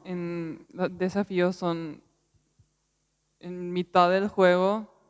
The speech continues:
es bien, estamos perdiendo, ganando, o sea, es muy, muy parejo el partido.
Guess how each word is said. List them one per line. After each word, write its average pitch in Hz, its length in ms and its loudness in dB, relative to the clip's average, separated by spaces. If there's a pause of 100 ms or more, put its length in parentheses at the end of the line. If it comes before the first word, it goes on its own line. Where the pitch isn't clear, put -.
(580)
es 170 280 -10
bien, 170 640 -6 (840)
estamos 170 360 2
perdiendo, 170 600 0
ganando, 170 720 0
o 170 60 -6
sea, 170 240 0
es 190 100 -2
muy, 180 460 -2
muy 180 420 -2
parejo 190 600 0
el 185 120 2
partido. 185 560 0